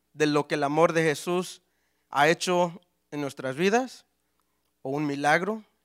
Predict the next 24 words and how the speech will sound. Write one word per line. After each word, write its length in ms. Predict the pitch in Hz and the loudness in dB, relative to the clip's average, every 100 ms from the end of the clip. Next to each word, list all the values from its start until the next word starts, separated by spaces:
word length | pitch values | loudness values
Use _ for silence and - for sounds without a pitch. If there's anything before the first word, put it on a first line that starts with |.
| _ _ _ _ _ | _ _ _ _ _
o 240 | 147 - - | -4 -4 2
a 180 | 151 170 | 6 6
algo 260 | 185 196 | 6 4
poderoso 580 | 180 156 147 165 - 180 | 4 4 4 0 -2 -6
que 100 | 165 | -2
hemos 220 | 170 151 | 0 0
visto 480 | 151 165 202 196 - _ _ _ _ _ _ _ | -4 -8 -6 -6 -8 _ _ _ _ _ _ _
y 140 | 185 151 | -12 -8
que 160 | 170 | -6
tenemos 560 | - 165 202 226 220 - | 0 6 8 8 6 2
que 140 | 190 | 2
decirle 420 | 175 175 180 156 | 2 2 -2 -4
a 80 | 127 | -6
alguien. 280 | 135 113 - _ _ _ _ _ _ _ _ _ | -8 -10 -20 _ _ _ _ _ _ _ _ _
Tenemos 500 | 143 156 190 220 196 | -6 0 2 2 0
que 120 | 180 | -4
decirle 420 | 156 143 151 139 123 | -6 -6 -8 -8 -10
a 40 | |
alguien, 220 | 131 127 | -12 -14
porque 480 | 131 139 151 135 127 - | -14 -12 -10 -10 -12 -4
era 260 | 160 160 | -2 2
tan 160 | 190 190 | 2 4
grande 580 | 196 233 240 233 226 220 _ _ _ _ _ _ _ _ _ _ _ - | 4 4 2 0 -2 -8 _ _ _ _ _ _ _ _ _ _ _ -18
y 200 | 170 | -16